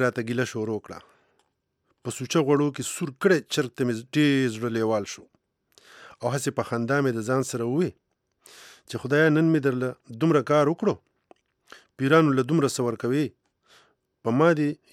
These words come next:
یو چرګ هم سود نه شي. خیر دی، زما د یوې ورځې پیري په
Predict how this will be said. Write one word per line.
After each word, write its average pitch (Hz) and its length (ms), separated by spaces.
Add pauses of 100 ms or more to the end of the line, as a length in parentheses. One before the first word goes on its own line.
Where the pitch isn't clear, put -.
یو 151 100
چرګ 202 320
هم 208 80 (160)
سود 190 320
نه 185 120
شي. 185 120 (1600)
خیر 180 300
دی، 101 100 (680)
زما 135 340 (260)
د - 20 (100)
یوې 160 180
ورځې 151 300 (1700)
پیري 147 200
په 131 140